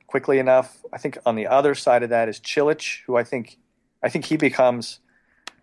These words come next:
with sort of that weakness at the top, I think Cilic becomes a, a contender to win the whole thing. Um, he's been playing well lately. Um, like you said, he,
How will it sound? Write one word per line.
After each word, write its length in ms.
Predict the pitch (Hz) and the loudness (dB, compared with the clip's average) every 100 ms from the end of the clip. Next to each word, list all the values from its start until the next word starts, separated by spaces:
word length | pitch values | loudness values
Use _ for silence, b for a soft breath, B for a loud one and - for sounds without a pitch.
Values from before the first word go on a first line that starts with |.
| _ | _
with 200 | 131 143 | 0 0
sort 240 | - 165 135 | 2 2 4
of 60 | |
that 160 | 131 127 | 4 2
weakness 400 | 139 135 127 127 | -2 -6 -8 -6
at 100 | 117 | -8
the 80 | 113 | -10
top, 360 | - 151 139 | 0 2 2
I 80 | 117 | -2
think 160 | 123 117 | -10 -8
Cilic 300 | 135 139 - | -6 -6 -6
becomes 320 | 110 113 107 | -10 -8 -8
a, 100 | 104 _ _ | -14 _ _
a 80 | - | -14
contender 420 | - 113 - 123 | -8 -6 0 0
to 80 | 113 | 2
win 160 | 113 117 | 2 0
the 80 | 104 | 2
whole 200 | 117 107 | 0 0
thing. 440 | - 123 110 104 _ _ _ _ _ _ | 0 0 0 -8 _ _ _ _ _ _
Um, 340 | 107 107 101 101 | 2 2 2 -2
he's 120 | 113 | -4
been 120 | 117 | -4
playing 340 | 120 120 113 | 0 0 2
well 480 | 113 117 113 113 113 _ _ _ _ _ - | 2 4 4 2 0 _ _ _ _ _ -4
lately. 640 | 120 113 107 113 110 113 _ _ - | 0 0 0 -2 -4 -8 _ _ -2
Um, 580 | 110 104 101 101 98 95 _ - | 2 4 4 2 -2 -10 _ -4
like 160 | 107 110 | -4 -2
you 60 | |
said, 160 | 110 104 | -4 -2
he, 200 | 104 | -2